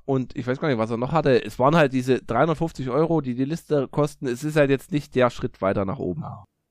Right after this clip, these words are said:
Speaker 2: Es ist schon okay, aber Bose will halt ein neues Produkt rausbringen. Hier, schaut mal.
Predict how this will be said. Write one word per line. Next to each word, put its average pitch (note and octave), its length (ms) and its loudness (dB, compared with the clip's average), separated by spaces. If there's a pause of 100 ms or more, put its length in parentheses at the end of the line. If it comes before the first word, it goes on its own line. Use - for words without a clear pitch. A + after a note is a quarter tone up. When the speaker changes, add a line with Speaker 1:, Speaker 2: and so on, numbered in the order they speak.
Speaker 2:
Es G#2+ 160 -10
ist B2 120 -4
schon B2+ 160 0
okay, A2 460 -2
aber G#2 500 -4
Bose G#2+ 400 -8
will G2+ 160 -10
halt G2+ 260 -10
ein G#2 60 -6
neues G#2 240 -8
Produkt - 360 -6
rausbringen. G#2 760 -6
Hier, A2 180 -4
schaut - 260 -6
mal. G2+ 460 -4